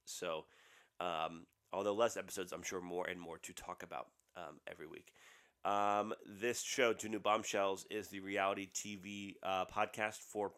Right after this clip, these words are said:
feature presentation video dot com. We do a ton of stuff over there. Bunch of podcasts, bunch of reviews, retrospectives, suggestions, newsletters. All that stuff can be found on our website, feature presentation video dot com. You head over there, you put your email address in.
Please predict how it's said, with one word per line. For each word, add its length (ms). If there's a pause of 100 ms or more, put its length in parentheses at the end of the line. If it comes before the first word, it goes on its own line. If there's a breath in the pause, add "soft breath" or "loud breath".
(140)
feature 240
presentation 560
video 200
dot 200
com. 160
We 80
do 100
a 60
ton 200
of 60
stuff 220
over 180
there. 240 (420 loud breath)
Bunch 200
of 60
podcasts, 480
bunch 180
of 80
reviews, 600
retrospectives, 1080 (120)
suggestions, 640
newsletters. 480 (420 loud breath)
All 140
that 120
stuff 240
can 120
be 100
found 340
on 140
our 100
website, 380
feature 240
presentation 560
video 220
dot 160
com. 260
You 80
head 140
over 140
there, 120
you 100
put 160
your 120
email 220
address 360
in. 140